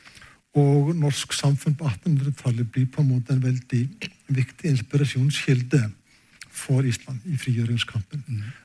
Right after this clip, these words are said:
Speaker 1: Norge er på en måte, slåss med svenskene, eller dere med svenskene, vi med danskene. Og det foregår veldig stor industrialisering i Norge,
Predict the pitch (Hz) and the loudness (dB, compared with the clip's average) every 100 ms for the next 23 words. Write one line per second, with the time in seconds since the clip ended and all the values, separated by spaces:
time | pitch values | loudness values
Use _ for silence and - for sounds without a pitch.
0 | - 151 143 147 135 - 170 165 143 - | -2 2 2 0 -2 2 2 2 0 0
1 | 135 131 127 165 165 151 147 139 147 147 | 2 2 0 0 0 0 -2 -2 0 0
2 | 147 175 170 165 - _ _ _ - 135 | 0 0 0 -2 -10 _ _ _ -6 -2
3 | 127 131 127 131 139 135 151 135 135 131 | 0 2 2 0 0 0 0 2 2 2
4 | 127 123 - 151 107 107 _ _ - - | 0 -2 2 0 0 -4 _ _ -20 -20
5 | - _ _ 120 139 143 143 143 135 135 | -20 _ _ -2 0 2 2 2 2 2
6 | 131 139 - - 139 135 - - 143 139 | 2 -2 -2 -2 0 0 -2 0 0 0
7 | 127 135 139 - 139 147 143 127 113 131 | 0 2 2 4 4 4 2 2 0 0